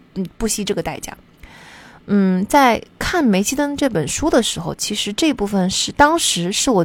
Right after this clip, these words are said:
觉得最难理解的，因为我可以理解有些人由于原生家庭成长的经历，无法从自己的内心认可自己，所以就很需要外界的认可嘛，这个时候就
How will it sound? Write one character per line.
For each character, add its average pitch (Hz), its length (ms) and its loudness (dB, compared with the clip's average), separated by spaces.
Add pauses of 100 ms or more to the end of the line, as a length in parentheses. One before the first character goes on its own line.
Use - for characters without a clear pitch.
(120)
觉 160 160 0
得 220 100 2
最 294 340 0
难 165 300 -2
理 185 240 -4
解 - 220 -4
的， - 100 -14 (520)
因 302 100 0
为 320 300 4
我 202 160 4
可 349 160 4
以 339 80 6
理 226 120 2
解 214 120 2
有 175 100 4
些 196 160 -2
人 170 160 0
由 190 140 2
于 233 80 -2
原 220 120 4
生 254 200 0
家 262 120 0
庭 226 140 2
成 180 160 -2
长 185 100 0
的 156 60 -2
经 180 180 -2
历， 175 120 0
无 190 160 0
法 220 200 -2 (280)
从 226 180 0
自 269 120 -2
己 226 60 4
的 180 100 2
内 247 200 2
心 302 180 0
认 311 160 2
可 226 200 -4
自 - 100 -12
己， - 220 -14
所 262 160 2
以 269 40 4
就 285 140 2
很 160 240 -2
需 - 200 -2
要 285 120 6
外 262 220 4
界 220 120 -2
的 208 120 0
认 208 160 0
可 - 180 -8
嘛， - 140 -12 (340)
这 - 80 2
个 294 100 4
时 226 120 0
候 208 180 2
就 208 320 0